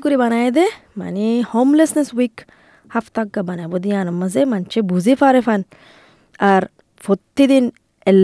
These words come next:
লাখ ষোলো হাজার অস্ট্রেলিয়ান কল বেঘর জায়গা দিয়ে তারার হালত বুঝি পারে ফান। তো ন্যাশনাল হাউজিং ক্যাম্পেইন গ্রুপ জিবা আছে, ইবা হদ্দিকি হার উগ্গা ইনসানে ইয়ান সাদিকি হাউজিংয়ের বাবতে, এ, ঘনকান কুসু গরন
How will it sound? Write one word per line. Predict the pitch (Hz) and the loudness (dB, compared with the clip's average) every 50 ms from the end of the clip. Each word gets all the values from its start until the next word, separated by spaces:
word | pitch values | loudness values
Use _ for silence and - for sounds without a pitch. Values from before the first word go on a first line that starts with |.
| 185 196 | 6 6
লাখ | 220 233 - _ _ _ _ _ - | 4 4 0 _ _ _ _ _ -8
ষোলো | - - 285 294 277 220 190 180 185 | -2 2 2 4 4 4 2 2 2
হাজার | 196 190 202 220 - 208 | 0 2 2 2 0 0
অস্ট্রেলিয়ান | 175 - - - 226 226 233 247 269 247 - | -2 -6 -6 -4 -2 0 0 0 0 -2 -2
কল | - 247 240 208 180 | 0 -2 0 0 0
বেঘর | 190 185 180 180 208 208 214 208 208 | 0 0 0 0 0 0 0 0 0
জায়গা | 220 214 208 208 | 0 0 0 0
দিয়ে | 208 202 - - | -2 -4 -4 -6
তারার | 190 190 202 220 214 196 | -4 -2 -2 -2 -4 -4
হালত | - 220 220 220 208 190 185 | -4 -2 -2 -2 -4 -4 -4
বুঝি | 190 180 160 185 185 170 | -6 -4 -2 -2 -2 -2
পারে | 175 175 180 175 - | -2 -4 -6 -6 -8
ফান। | - - - _ _ _ _ _ _ _ _ _ _ - - - - - - _ _ - | -12 -14 -16 _ _ _ _ _ _ _ _ _ _ -20 -20 -20 -20 -20 -20 _ _ 0
তো | 247 | 2
ন্যাশনাল | 240 254 285 302 - 359 359 | 4 4 4 4 4 2 2
হাউজিং | 330 294 285 269 254 277 254 240 | 4 4 2 2 2 0 -2 -2
ক্যাম্পেইন | - 220 208 196 - 220 220 226 220 | -2 -2 -2 -2 0 0 0 0 -2
গ্রুপ | 202 180 185 196 220 247 | -4 -2 0 2 2 2
জিবা | 220 202 180 196 185 208 208 | 2 0 -2 0 2 2 2
আছে, | 196 180 - - - 190 196 - _ _ | 2 0 -2 -4 -4 -4 -6 -8 _ _
ইবা | 214 196 202 202 196 | -2 0 2 2 2
হদ্দিকি | 180 - 185 185 185 202 220 - 247 285 330 - _ _ - | 2 -2 -4 -4 -2 -4 -2 0 2 2 2 0 _ _ -20
হার | - - - 294 349 370 | -8 0 2 4 4 4
উগ্গা | 339 277 226 214 254 269 | 4 0 0 2 2 2
ইনসানে | 269 - 220 202 190 - - 214 214 220 254 311 440 - _ - | 4 2 0 -2 -2 -2 0 0 2 2 2 0 -2 -4 _ -6
ইয়ান | - 208 202 190 214 233 262 | -2 0 0 0 0 0 -2
সাদিকি | 254 - 233 226 226 220 254 - - 339 403 494 - _ _ _ _ _ - - _ _ _ _ | -4 -2 -2 -2 -2 -2 -4 0 2 2 2 2 0 _ _ _ _ _ -20 -20 _ _ _ _
হাউজিংয়ের | - - 214 254 294 294 302 330 320 330 330 | -4 0 2 4 4 4 4 2 2 2 2
বাবতে, | 277 247 240 220 208 190 202 190 - 196 190 185 - _ _ | 2 2 2 4 4 2 0 -2 -2 -2 -4 -4 -6 _ _
এ, | - 190 175 - | -4 -4 -4 -4
ঘনকান | - - - 214 226 - 302 285 | -6 -4 -4 -4 -2 0 -2 -2
কুসু | 254 - 220 - - 233 202 | -2 -4 -6 -4 -4 -4 -2
গরন | 175 185 175 175 180 175 | -2 -2 -2 -2 -2 -2